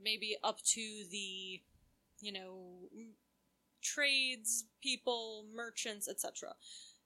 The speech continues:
There was not a lot of choice if you were royalty, aristocracy, nobility, because there was just way too much at stake. They're like, "No, you can't p-, choose who you're going to marry.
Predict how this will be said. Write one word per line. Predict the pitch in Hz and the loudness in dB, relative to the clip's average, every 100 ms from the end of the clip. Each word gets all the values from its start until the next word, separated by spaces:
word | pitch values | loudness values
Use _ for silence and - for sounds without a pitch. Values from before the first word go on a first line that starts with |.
| _ _ _ - | _ _ _ -6
There | 202 247 | 2 4
was | 302 285 | 4 2
not | 247 247 247 247 | 2 2 4 6
a | |
lot | 226 190 | 8 8
of | 190 | 6
choice | - 175 107 - | 2 4 6 4
if | - 202 | 2 -2
you | 196 | -6
were | 185 185 165 - | -4 -2 -2 -4
royalty, | 226 285 269 - 247 240 | 0 2 4 6 6 6
aristocracy, | - 226 - 233 220 233 - 220 196 190 180 | 6 8 10 8 4 2 4 4 0 -4 -4
nobility, | 180 180 226 226 220 214 208 208 - | -2 2 4 4 2 0 0 0 0
because | 220 220 | 0 2
there | 240 | 2
was | 240 | 4
just | 254 247 | 6 6
way | 220 | 6
too | 214 214 | 4 2
much | 185 | 0
at | - | 4
stake. | - - - - | 4 6 2 0
They're | 208 208 | -2 -2
like, | 208 208 - | -4 -6 -8
"No, | 240 247 240 240 233 226 220 | 0 4 6 4 0 -4 -4
you | - 233 | 0 -2
can't | - - 233 220 - - | 2 10 10 10 2 -8
p-, | - - - | -6 -4 4
choose | - 233 214 214 190 | 6 6 2 2 2
who | - | 2
you're | 226 208 208 | 0 -4 -4
going | 214 208 | -4 -2
to | |
marry. | 208 208 208 196 196 190 190 | 2 4 4 0 -2 -6 -14